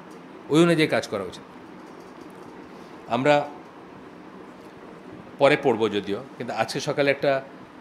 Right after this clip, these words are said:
ওই WhatsApp গ্রুপে, আমি আপনাদের বলছি না,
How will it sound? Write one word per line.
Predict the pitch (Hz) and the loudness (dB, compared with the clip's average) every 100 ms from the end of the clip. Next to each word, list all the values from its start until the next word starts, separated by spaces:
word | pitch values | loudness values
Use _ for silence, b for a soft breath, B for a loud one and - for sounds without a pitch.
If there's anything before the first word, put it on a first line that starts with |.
| - - | -20 -12
ওই | 104 104 101 95 - - - - - - - - - - - - - - - - - - - - - - - - - | -6 -4 -4 -6 -14 -20 -20 -20 -20 -20 -20 -20 -20 -20 -20 -20 -20 -20 -20 -20 -20 -20 -20 -20 -20 -20 -20 -16 -2
WhatsApp | 117 120 - 143 | 4 4 6 2
গ্রুপে, | 120 127 135 113 143 - - - - - - - - - - - - - - - - - - - - - - - - - - - - - - | 2 0 0 -2 -4 -16 -18 -20 -20 -20 -20 -20 -20 -20 -20 -20 -20 -20 -20 -20 -20 -18 -18 -18 -20 -20 -20 -18 -18 -18 -18 -18 -18 -18 -8
আমি | 113 113 | -2 2
আপনাদের | 123 127 113 | 2 0 -4
বলছি | 110 | -4
না, | 131 | -2